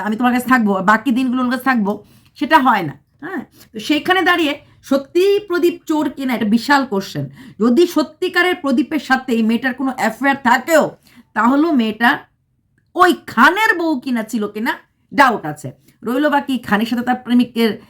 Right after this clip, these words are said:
প্রেমিক প্রেমিকার সম্পর্ক, এটা তো মেয়েটা নিজেও অস্বীকার করেনি। করেছে কি? করেনি। "রিলেশনশিপে ছিলাম, ছিলাম" বলে দিয়েছে। হুম,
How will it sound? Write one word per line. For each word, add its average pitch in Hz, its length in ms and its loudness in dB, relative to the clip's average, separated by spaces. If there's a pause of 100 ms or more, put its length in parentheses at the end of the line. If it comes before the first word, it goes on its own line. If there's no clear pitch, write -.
(160)
প্রেমিক 285 340 2
প্রেমিকার 277 360 0
সম্পর্ক, 254 440 0
এটা 220 260 -2
তো 247 120 -2
মেয়েটা 254 220 0
নিজেও 277 280 2
অস্বীকার 294 360 0
করেনি। 202 200 -2
করেছে 311 380 -2
কি? 285 240 -6 (400)
করেনি। 269 360 2 (340)
"রিলেশনশিপে 277 600 -2
ছিলাম, 208 500 0 (380)
ছিলাম" 285 880 4
বলে 285 240 -4
দিয়েছে। 165 420 -6 (640)
হুম, 277 300 0